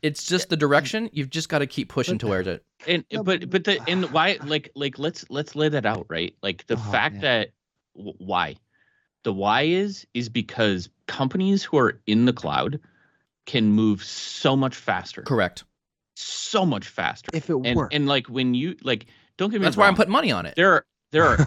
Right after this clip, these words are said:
Speaker 2: <laughs>
Speaker 3: absolutely some, no, but it's a huge point out there,
Speaker 1: Yeah.
Speaker 3: right? Like, you, you, organizations need to invest in people who, who are learning the cloud.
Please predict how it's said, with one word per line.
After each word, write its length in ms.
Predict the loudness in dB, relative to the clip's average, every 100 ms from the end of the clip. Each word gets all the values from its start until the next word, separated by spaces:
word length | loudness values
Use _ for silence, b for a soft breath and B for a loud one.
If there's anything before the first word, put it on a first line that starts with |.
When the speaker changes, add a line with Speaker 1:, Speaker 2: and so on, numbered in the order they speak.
| 2
Speaker 2:
<laughs> 40 |
Speaker 3:
absolutely 920 | -4 -4 -2 -2 -2 -2 2 4 4 4
some, 300 | -6 -8 -8
no, 260 | -6 -2 -2
but 160 | -2 -4
it's 120 | -4
a 40 |
huge 420 | -8 -4 -4 -4
point 320 | -6 -4 -2 -4
out 180 | -6 -8
there, 180 | -10 -6
Speaker 1:
Yeah. 180 | -2 0
Speaker 3:
right? 220 | 2 0
Like, 220 | -2 -2 2
you, 180 | 0 0
you, 260 | -2 -2 -4 b b b b _ _ _ _ _ _ _ _ _ _ _ _
organizations 880 | 6 6 6 4 2 -2 -2 -4 2
need 160 | 4 4
to 100 | 4
invest 360 | 2 2 0 -2
in 120 | -2
people 440 | -2 0 2 0 0
who, 280 | 4 4
who 420 | 4 4 6 6 4
are 320 | 4 4 2 -2
learning 400 | 2 6 8 6
the 60 | 4
cloud. 260 | -2 -2